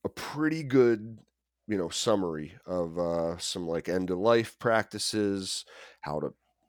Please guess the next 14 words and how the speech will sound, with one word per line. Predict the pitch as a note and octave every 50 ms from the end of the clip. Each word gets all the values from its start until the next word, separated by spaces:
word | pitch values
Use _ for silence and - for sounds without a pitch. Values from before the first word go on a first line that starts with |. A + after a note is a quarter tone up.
| _ _ _ _ -
harvest, | - A#2+ C#3+ D#3 C#3 B2+ C#3+ C#3 - - - -
how | E2+ D2+ D2
to | C2+ C#2+
dry. | D2 - A2 C#3 D#3 D3+ D3 C#3+ C3+ C3 C3 C3 C3 C3+ C3+ - - - - - - - _ _ - -
I | -
mean, | D2 D#2+ D#2 D2+ D2+ C#2 - _ _ _ _ _ _ _ _
curing | - - - F3+ G3 F#3 D#3 C3+ B2 A2
is | G#2 F2 F2+
a | F#2 F#2+
whole, | G#2+ A2+ A2 G#2 G#2 G2+ G2 F#2+ F2+ F2 E2+ D#2+ D#2 D#2 D#2 -
whole | - - - - - - - - F2 F2 E2
different | D2+ E2+ D#2 - D2 D2 C#2+
episode, | C#2 - - - - - C#2+ C#2 B1+ B1+ C2
right? | E2 F2+ F2+ F2 -